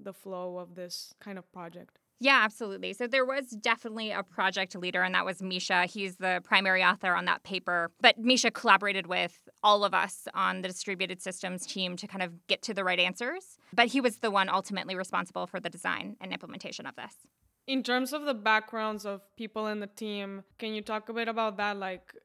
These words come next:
Speaker 1: does this involve software engineers or researchers, people that came from academia, just to get a sense of the kind of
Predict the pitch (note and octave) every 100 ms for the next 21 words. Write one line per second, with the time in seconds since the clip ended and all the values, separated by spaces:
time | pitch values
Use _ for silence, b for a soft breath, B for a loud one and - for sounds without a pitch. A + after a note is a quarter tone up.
0 | - A3+ G#3+ F#3+ G3+ G3+ G#3+ G#3 G3+ G3+
1 | G3 F#3+ - - - G#3 G3 G3 F#3+ F#3+
2 | A3 G#3+ G#3+ G#3+ G#3+ - G3 F#3 F3+ F#3+
3 | G#3+ G#3 G#3+ G#3 G#3 G3+ F#3+ F#3+ - G#3
4 | G3+ F#3 F#3 G3+ F#3 G3+ F3+ - F#3 F3+
5 | A3+ A3 G#3+ G#3 G#3 G3 G3+ b b A#3
6 | - B3+ A#3 A#3 A3+ A3 G#3 G3+ - G3+
7 | F#3+ _ - A#3 G#3+ G#3+ G#3 G3+ G3+ G3